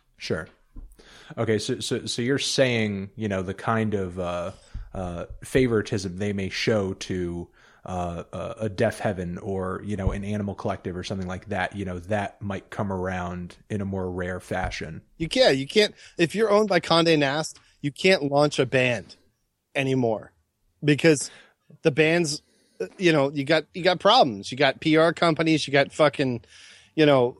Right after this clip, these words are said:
Speaker 2: not labels anymore, but you got distribution groups, you got Beggars Group, you got X L, all these connections, connections. Um, those become real battlegrounds when you're owned by a publicly traded company.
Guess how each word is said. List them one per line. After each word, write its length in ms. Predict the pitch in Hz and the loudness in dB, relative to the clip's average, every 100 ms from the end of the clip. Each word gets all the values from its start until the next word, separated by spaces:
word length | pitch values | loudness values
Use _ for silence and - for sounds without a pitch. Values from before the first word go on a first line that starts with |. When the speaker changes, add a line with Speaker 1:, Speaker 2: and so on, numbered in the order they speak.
| - | -4
Speaker 2:
not 240 | 165 147 | 2 2
labels 480 | 127 135 139 131 113 | 4 4 6 4 4
anymore, 280 | 131 127 127 | 2 4 4
but 140 | 127 127 | 2 2
you 60 | |
got 180 | 143 135 | 2 2
distribution 640 | 143 135 139 123 147 - | -2 -2 0 2 0 0
groups, 320 | 123 139 135 - | 2 4 4 4
you 40 | |
got 200 | 131 113 | 2 4
Beggars 360 | 135 127 127 - | 2 4 0 -2
Group, 280 | 131 131 120 | 2 2 4
you 80 | |
got 140 | 123 120 | 4 6
X 240 | 120 - | 4 4
L, 340 | 135 127 120 - - - - - | 6 8 6 0 -12 -20 -20 -2
all 200 | 135 143 | 4 4
these 180 | 139 - | 4 0
connections, 580 | 139 127 135 - 120 - | 0 2 2 2 -2 -2
connections. 600 | 131 127 123 117 104 - - - - _ - | 2 2 2 0 -4 -8 -16 -20 -20 _ 2
Um, 420 | 123 120 117 107 - _ - | 4 4 2 -4 -10 _ 4
those 320 | 147 160 120 | 6 6 2
become 760 | 110 _ 156 135 - 156 135 113 113 | -8 _ 2 2 4 4 4 -2 0
real 280 | 139 147 135 | 6 6 6
battlegrounds 1000 | 98 139 131 135 117 113 101 - - - _ _ - | 2 2 4 4 0 -2 -4 -8 -12 -14 _ _ 0
when 220 | 143 139 | 4 4
you're 300 | 139 135 131 | 6 4 4
owned 340 | 127 135 135 127 | 4 4 4 4
by 160 | 117 | 4
a 60 | 113 | 4
publicly 400 | - 135 131 123 | 2 0 2 0
traded 360 | - 120 117 104 | 2 2 2 2
company. 520 | 127 117 101 90 | 2 2 0 -4